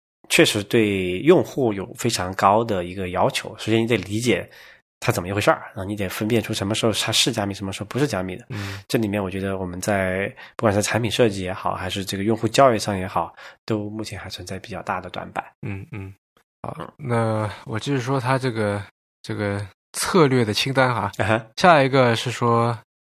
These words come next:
Speaker 2: 用多个虚拟机，
Speaker 1: 嗯。
Speaker 2: 不同的事情在不同的虚拟机里面进行操作，
Speaker 1: 嗯。
Speaker 2: 特别是点击链接下载软件这种。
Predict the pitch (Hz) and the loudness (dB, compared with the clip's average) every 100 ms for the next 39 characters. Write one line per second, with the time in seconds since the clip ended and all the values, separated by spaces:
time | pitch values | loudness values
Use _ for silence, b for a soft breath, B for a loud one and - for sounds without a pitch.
0 | _ - 131 113 170 180 160 120 - 160 | _ 0 0 2 4 4 4 2 2 -2
1 | 104 - 135 - - 117 98 - 165 131 | -2 -2 -4 -4 -2 -2 2 2 4 4
2 | 139 160 120 113 120 117 139 120 117 139 | 4 2 0 2 2 2 0 0 -2 -2
3 | 113 113 117 101 101 107 107 - 120 120 | -4 -2 -2 -2 -4 -4 -6 -4 -4 -2
4 | 107 - 110 135 101 107 110 95 95 113 | -2 -2 0 0 0 -2 -4 -4 -4 0
5 | 120 104 107 110 - 139 107 104 104 - | 0 0 0 0 0 0 0 0 -2 -2
6 | - 107 107 - | -2 -2 -4 -10